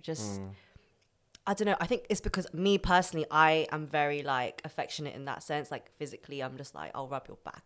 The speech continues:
Speaker 1: or whatever. Like,
Speaker 2: Mm.
Speaker 1: I'm like that, and I don't do it. I do it subconsciously. I'll just, you know.
Speaker 2: Yeah, yeah,
Speaker 1: So
Speaker 2: yeah,
Speaker 1: I
Speaker 2: yeah.
Speaker 1: think I, 'cause I do it, I sub-, I kind of just expect that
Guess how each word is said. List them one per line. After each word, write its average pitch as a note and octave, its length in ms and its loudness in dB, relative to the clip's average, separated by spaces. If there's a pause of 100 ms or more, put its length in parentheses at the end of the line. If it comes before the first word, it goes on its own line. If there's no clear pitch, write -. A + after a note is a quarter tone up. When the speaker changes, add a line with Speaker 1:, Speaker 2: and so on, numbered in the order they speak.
Speaker 1:
or - 140 -10
whatever. - 340 -10
Like, D2+ 300 -10 (300)
Speaker 2:
Mm. G#2+ 260 -6
Speaker 1:
I'm F3+ 160 6
like - 220 8
that, F3+ 280 6 (140)
and E3 100 0
I E3 120 6
don't F3+ 280 4
do E3+ 140 -2
it. - 180 0 (220)
I D3 100 0
do D#3+ 160 -2
it - 120 -2
subconsciously. C#3 600 -10
I'll A#2 140 -4
just, C3 180 -12 (220)
you - 100 -14
know. D2 140 -12 (160)
Speaker 2:
Yeah, B2 200 2
yeah, G#2 180 2
Speaker 1:
So F#3+ 100 6
Speaker 2:
yeah, F#3 60 12
Speaker 1:
I - 20 6
Speaker 2:
yeah. E3+ 60 2
Speaker 1:
think G3 320 0 (560)
I, E3+ 340 8 (460)
'cause F#3+ 140 -2
I F3+ 120 8
do F3 220 4
it, D3 120 4
I D3+ 80 2
sub-, - 360 -6
I C3+ 340 0
kind C3+ 200 -6
of C3 120 -6
just - 220 -8
expect - 380 -8
that C3 180 -2